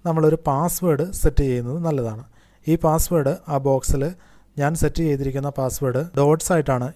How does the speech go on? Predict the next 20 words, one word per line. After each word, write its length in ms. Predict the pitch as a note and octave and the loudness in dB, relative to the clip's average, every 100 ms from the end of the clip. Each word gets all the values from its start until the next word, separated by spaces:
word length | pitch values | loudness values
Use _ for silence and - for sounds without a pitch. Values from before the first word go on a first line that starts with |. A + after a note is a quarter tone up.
| C#3 | -6
ഈ 40 | C3 | -2
ബോക്സിൽ 320 | C3 A#2+ C#3 A2 _ C#3 | -2 -2 -6 -8 _ -10
ഇപ്പോൾ 180 | C3 C3+ - | -6 -6 -4
വിസിബിൾ 320 | B2+ C#3 B2 A#2+ | -4 -2 0 0
ആവുന്നത്. 340 | A2+ A2+ A2+ - - - - - - - | -2 -6 -8 -10 -16 -20 -20 -20 -12 -2
തൊട്ടടുത്ത് 460 | D#3+ G3+ F3 E3 E3+ - C#3+ | 2 2 2 2 -2 -4 -2
ഒരു 160 | C3+ D3+ - _ _ _ _ | 0 -2 -6 _ _ _ _
ഐ 180 | C#3+ D3 G3 D#3 D3 | -2 0 0 -2 -2
ഐക്കൺ 260 | C#3 C#3 C#3+ | -2 -6 -6
കാണാം. 240 | A2+ A2+ A#2+ _ - | -8 -8 -14 _ -4
ആ 40 | D3 C#3+ | 0 0
ഐ 40 | C#3 D#3+ | 0 0
ഐക്കണിൽ 420 | C#3+ - C3+ C#3 E3 - | -2 -6 -8 -8 -10 -4
ടച്ച് 220 | C3+ - C3+ | -4 -2 -4
ചെയ്താൽ 280 | B2 A#2+ B2+ F3+ - - - | -2 0 -2 -4 -14 -20 -4
ഞാൻ 120 | C#3 D3 | -2 0
സെറ്റ് 200 | C#3+ C#3+ C#3 | -2 -2 0
ചെയ്തിരിക്കുന്ന 440 | B2+ B2+ A#2+ C3 D3+ D3+ | 0 0 -4 -6 -6 -2
ഈ 40 | C3 C3 | -2 0
പാസ്വേഡ് 440 | B2 - B2+ C#3 | -2 0 0 -2